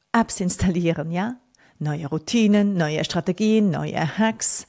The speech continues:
Ich versuch dann mal das. Doch diese Apps werden installiert auf das alte Betriebssystem.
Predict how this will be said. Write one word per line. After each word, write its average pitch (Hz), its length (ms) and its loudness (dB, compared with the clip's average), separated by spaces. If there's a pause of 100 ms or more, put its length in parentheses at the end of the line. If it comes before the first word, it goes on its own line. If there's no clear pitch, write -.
(260)
Ich - 160 -6
versuch 208 380 2
dann 156 160 0
mal 147 200 -2
das. 170 520 0 (640)
Doch 208 160 2
diese 311 340 0
Apps 262 420 -2
werden 233 460 2 (260)
installiert 240 1120 -2 (460)
auf 247 200 2
das - 280 -4
alte 226 240 0
Betriebssystem. - 1080 -6